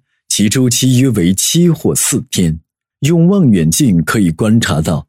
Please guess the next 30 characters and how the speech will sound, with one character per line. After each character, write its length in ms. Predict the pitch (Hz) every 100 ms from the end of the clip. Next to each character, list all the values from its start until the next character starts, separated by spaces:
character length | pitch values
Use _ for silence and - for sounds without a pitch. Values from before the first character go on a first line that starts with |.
| _
它 160 | - 90
刚 300 | 87 107 107
发 200 | 107 98
生 220 | - 98
掩 280 | 90 82 -
食 220 | - 95
的 100 | 95
瞬 240 | 92 98 101
间。 320 | - 82 82 - _ _ _ _
两 280 | - 107 107
次 220 | 107 -
掩 220 | 113 90 92
食 180 | -
的 100 | 104
间 280 | 101 170 120
隔 140 | 87 101
时 200 | 92 92
间 360 | 113 107 110 - _ -
即 180 | 117
为 200 | 110 101 113
卫 220 | 139 107
星 320 | - 135 135
绕 200 | 135 113
木 240 | 107 143
星 240 | 101 - 131
的 100 | 78
公 300 | - 143 165
转 220 | 160 113
周 180 | - 85
期。 360 | - - 101